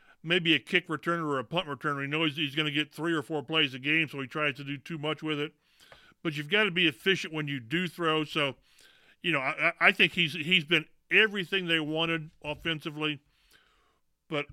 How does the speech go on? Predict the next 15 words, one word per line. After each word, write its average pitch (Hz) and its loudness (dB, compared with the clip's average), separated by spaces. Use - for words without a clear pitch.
I, 175 6
I, 160 2
I, 156 -2
I 156 4
really 180 2
worry 170 2
how 151 2
far 165 -2
this 151 -2
team, 151 -2
what 151 -6
this 151 -4
team 156 -4
can 127 -10
do 127 -2